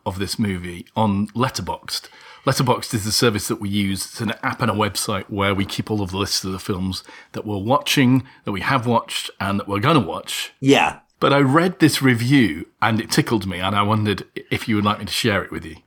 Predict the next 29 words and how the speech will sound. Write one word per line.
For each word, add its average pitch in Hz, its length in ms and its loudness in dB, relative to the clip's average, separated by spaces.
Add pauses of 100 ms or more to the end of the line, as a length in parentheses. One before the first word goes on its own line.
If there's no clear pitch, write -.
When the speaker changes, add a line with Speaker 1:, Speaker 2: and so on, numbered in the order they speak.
Speaker 2:
For - 120 -4
the 113 140 4
Talking 110 380 2
Mongoose? 107 520 0
Speaker 1:
For - 180 0
Nandor, 117 680 4 (300)
Fodor, 104 520 2
and 101 160 -2
the 98 60 -4
Talking 95 400 -6
Mongoose. 80 640 -10
Speaker 2:
I 98 100 -2
do, 131 240 6
Speaker 1:
This - 140 4
Speaker 2:
I 175 40 4
Speaker 1:
is 135 60 6
Speaker 2:
do. 87 80 0
Speaker 1:
from, 123 240 4 (520)
this 147 180 2
is 147 80 -2
from 123 220 2
Caleb. 147 400 2
Speaker 2:
Stop, 123 300 2 (120)
stop 143 200 2
press. 117 280 2
Is 117 100 4
it 143 80 4
A 139 180 4
I? 85 440 2